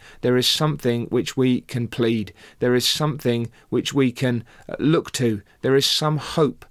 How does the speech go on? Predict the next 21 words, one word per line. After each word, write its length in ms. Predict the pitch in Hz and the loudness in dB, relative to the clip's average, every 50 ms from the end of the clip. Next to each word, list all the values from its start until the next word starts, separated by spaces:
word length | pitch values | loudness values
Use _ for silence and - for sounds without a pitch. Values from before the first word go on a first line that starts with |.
| _ _ _ | _ _ _
that 140 | - 65 - | -8 -4 0
we 160 | - 135 127 | 0 0 0
can 240 | - 135 123 123 123 | 0 0 0 2 2
lay 160 | 123 123 120 | 2 2 0
hold 400 | 107 - - 143 147 139 120 117 | 0 -2 0 2 2 2 2 2
of 260 | 117 110 104 - - - - - _ - | 0 0 -2 -4 -10 -18 -20 -20 _ -4
in 180 | - 123 127 | -2 0 2
order 240 | 135 143 156 156 143 | 4 4 4 4 2
that 160 | 123 143 131 | 2 2 2
our 180 | 113 131 127 127 | 2 2 2 0
souls 560 | - - - - 147 143 131 120 117 107 117 | 0 -2 0 0 0 0 0 0 -2 -2 -2
may 200 | 127 123 120 120 | -2 0 0 2
not 320 | 123 131 143 - - - | 2 2 0 0 -2 -2
be 280 | - 127 123 123 120 120 - - - _ _ _ | 0 2 2 2 2 0 -4 -14 -20 _ _ _
overwhelmed. 760 | - 123 123 120 107 120 113 117 117 113 110 104 101 98 - - _ _ _ _ _ _ _ _ _ _ _ - - - - - - - | 0 2 2 4 2 2 2 4 2 2 0 -2 -4 -6 -10 -14 _ _ _ _ _ _ _ _ _ _ _ -20 -20 -20 -16 -16 -10 -8
And 180 | - 117 113 101 | -6 -6 0 2
therefore, 560 | 127 131 135 135 - - 131 127 123 123 - - - - - - _ | 2 4 4 2 2 2 4 4 4 2 0 -8 -18 -20 -20 -10 _
they 160 | - 117 120 | 0 2 2
are 120 | 120 117 117 | 4 2 2
exceedingly 680 | 104 - - - - 147 143 139 135 131 123 120 117 107 | 0 0 -2 -2 0 0 0 0 0 0 0 0 0 -2
great 360 | 104 117 123 123 120 113 - | 0 0 2 2 2 0 0